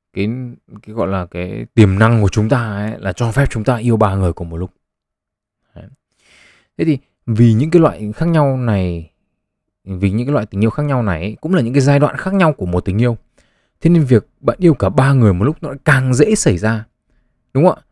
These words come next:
Khi mà chúng ta yêu một người đủ lâu để hấp dẫn, để bị hấp dẫn về mặt tâm lý rồi,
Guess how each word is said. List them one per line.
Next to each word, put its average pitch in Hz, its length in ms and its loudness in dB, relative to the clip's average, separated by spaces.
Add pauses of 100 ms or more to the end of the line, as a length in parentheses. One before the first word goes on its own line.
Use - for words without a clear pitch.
(120)
Khi 165 160 4
mà 143 100 2
chúng 143 100 2
ta - 60 2
yêu 151 140 6
một 127 120 4
người 104 240 6
đủ 101 200 4
lâu 113 380 0 (640)
để 85 380 0
hấp 143 160 0
dẫn, 131 420 -4
để 87 120 -2
bị 85 140 -4
hấp 123 100 2
dẫn 123 140 0
về 127 80 0
mặt 98 160 0
tâm 107 120 2
lý 95 160 2
rồi, 95 300 -4